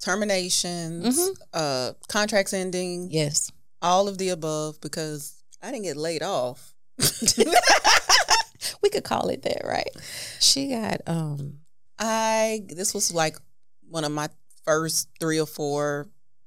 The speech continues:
Speaker 1: virtual assistant clients. I was ready to leave my nine-to-five. I took this job.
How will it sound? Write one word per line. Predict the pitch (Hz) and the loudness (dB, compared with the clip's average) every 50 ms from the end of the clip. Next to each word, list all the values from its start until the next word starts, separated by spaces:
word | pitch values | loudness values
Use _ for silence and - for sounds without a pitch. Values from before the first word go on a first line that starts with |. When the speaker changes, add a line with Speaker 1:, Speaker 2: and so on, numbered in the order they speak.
| - - - - | -20 -20 -20 -10
Speaker 1:
virtual | 139 151 147 147 - 151 147 | -4 -2 -2 -2 0 -2 -4
assistant | - - 143 - - 139 139 | -4 -4 -4 -6 -6 -6 -6
clients. | - 156 143 143 143 143 139 139 135 117 - - - - - - - - - - - - - - | -4 -4 -4 -4 -4 -6 -6 -6 -8 -8 -8 -10 -12 -12 -18 -20 -20 -20 -20 -20 -20 -18 -6 2
I | 165 160 | 2 4
was | 165 165 175 | 4 6 4
ready | 165 160 160 156 | 4 4 2 0
to | 147 | 2
leave | 160 160 156 | 2 2 2
my | 147 147 151 | 0 -2 -2
nine-to-five. | 151 147 143 147 156 160 - 156 139 139 131 131 135 - | 0 0 -2 -2 -2 -4 -2 0 0 2 2 0 -2 -2
I | - 131 | -4 -4
took | - - 147 143 143 | -4 -2 -4 -4 -4
this | 139 156 151 151 | -4 -2 -2 0
job. | - 160 151 147 147 147 143 139 135 127 | 0 0 0 0 0 0 0 0 -2 -4